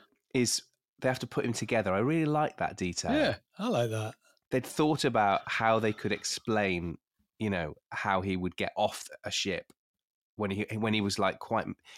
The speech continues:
Speaker 1: his, his movement was quite restricted. I do just, would like to just mention, uh, Boris Prudkovsky,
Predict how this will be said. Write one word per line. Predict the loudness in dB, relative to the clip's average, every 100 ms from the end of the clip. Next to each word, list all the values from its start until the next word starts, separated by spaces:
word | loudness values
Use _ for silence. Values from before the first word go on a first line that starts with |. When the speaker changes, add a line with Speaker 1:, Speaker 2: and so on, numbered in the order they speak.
| -8
Speaker 1:
his, | -4 -4
his | -2 0
movement | 2 2 2 -2
was | -4 -8
quite | -2 -2 -2 -6 _ -8
restricted. | -6 -2 -4 -4 -10 -10 _ _ _ _ _ -8
I | -2
do | 2 2
just, | 2
would | 2 2
like | 4 4 2
to | -2
just | 0 2 2 0
mention, | 0 0 0 -2 -2 -2 -4 -10 -20 -20 _ -6
uh, | -2 -2
Boris | -4 0 2 2 2 -2
Prudkovsky, | -6 -6 -6 -4 -4 -2 -4 -4 -6